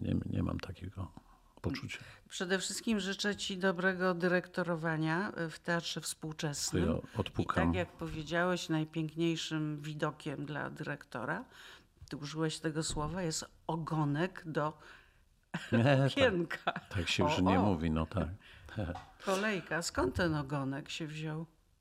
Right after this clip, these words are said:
Speaker 1: To będzie trudne, bo w, teraz w czasach, kiedy się kupuje przez internet
Speaker 2: Mówię,
Speaker 1: bilety
Speaker 2: słowo ogonek skąd się wziął?
Speaker 1: Tak się
Speaker 2: Skąd się wzięło?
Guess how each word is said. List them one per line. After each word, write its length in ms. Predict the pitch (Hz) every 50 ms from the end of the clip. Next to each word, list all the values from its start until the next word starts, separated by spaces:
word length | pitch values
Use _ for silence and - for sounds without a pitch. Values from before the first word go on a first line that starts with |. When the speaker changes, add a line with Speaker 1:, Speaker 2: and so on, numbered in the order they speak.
| -
Speaker 1:
To 60 | -
będzie 260 | 101 113 110 107 110 104
trudne, 480 | - - 104 107 101 80 80 80 76 73
bo 80 | 82 80
w, 180 | 78 - -
teraz 320 | - - 92 92 90 87 -
w 180 | - - -
czasach, 460 | - - 95 90 - - 95 87 -
kiedy 260 | - - 85 85 87 80
się 160 | - - 90
kupuje 520 | 87 - - - 90 - 90 90 87 85 85
przez 480 | - - - 90 90 85 78 - - -
internet 500 | - 87 - 107 113 117 - 92 87 78
Speaker 2:
Mówię, 120 | 82 80
Speaker 1:
bilety 200 | 85 82 85 85
Speaker 2:
słowo 420 | 85 - - 208 214 185 170 165 160
ogonek 480 | 156 147 151 143 139 139 135 - -
skąd 340 | - - 180 - - - -
się 260 | - - - - 208
wziął? 360 | - - - - - - - - - - _ _ - - - _ _ _ _ _ _ - - - - - - - - - - - - - - _ _ _ _ _ _ - -
Speaker 1:
Tak 140 | - 190 175
się 60 | 180
Speaker 2:
Skąd 300 | - - 175 170 156 151
się 120 | - 165 151
wzięło? 420 | 156 180 214 196 151 131 123 -